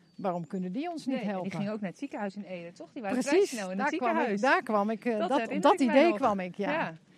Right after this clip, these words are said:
Speaker 1: En, nou, daar moest ik een aantal formulieren voor invullen. Dat heeft, eh, hoofd P N O gedaan. En, eh, dat is, eh, en op een gegeven moment kregen we een reactie daarop van, "Nou, dat, eh,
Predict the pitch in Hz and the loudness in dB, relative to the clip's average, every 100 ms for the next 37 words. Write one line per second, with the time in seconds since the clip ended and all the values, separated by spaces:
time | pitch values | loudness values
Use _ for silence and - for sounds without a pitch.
0 | _ - _ _ - _ _ _ - - | _ -20 _ _ -20 _ _ _ -8 -2
1 | 226 220 214 233 269 - 214 247 - - | 0 -2 -4 0 0 0 0 -2 -2 -8
2 | 208 196 190 185 196 180 196 262 254 226 | -6 -6 -6 -6 -6 -4 -4 -4 -4 -6
3 | 226 240 - 208 214 208 185 175 170 165 | -4 -4 -4 -6 -6 -8 -10 -8 -8 -8
4 | - 170 156 165 165 165 165 - - 180 | -10 -10 -8 -8 -6 -6 -10 -10 -8 -6
5 | 202 214 170 180 175 170 175 - 147 147 | -6 -6 -6 -6 -6 -8 -10 -12 -12 -12
6 | 143 - 151 _ _ _ _ _ 175 - | -12 -12 -16 _ _ _ _ _ -18 -14
7 | - 202 - - 240 175 160 175 165 143 | -16 -16 -18 -8 -8 -6 -8 -8 -8 -14
8 | - 156 - 139 143 139 151 - - 156 | -10 -12 -10 -12 -12 -10 -10 -12 -12 -12
9 | 156 170 - 170 143 135 160 - | -12 -14 -14 -10 -10 -10 -12 -10